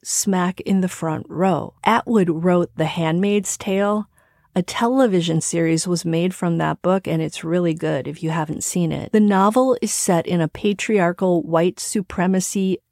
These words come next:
society in which fertile, childbearing age women, known as handmaids, are forced to produce children to be given to the upper class. It's surprising that Kohberger, who,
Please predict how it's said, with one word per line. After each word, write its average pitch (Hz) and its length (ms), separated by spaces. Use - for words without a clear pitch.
society 170 800
in 208 160
which 185 240
fertile, 220 760
childbearing 190 1120
age 175 280
women, 165 480
known 175 240
as 165 140
handmaids, 170 640
are 208 100
forced 233 540
to 269 100
produce 214 560
children 175 720
to 202 140
be 185 140
given 190 440
to 180 220
the 175 280
upper 156 460
class. - 800
It's 240 240
surprising 247 760
that 160 180
Kohberger, 170 760
who, 180 220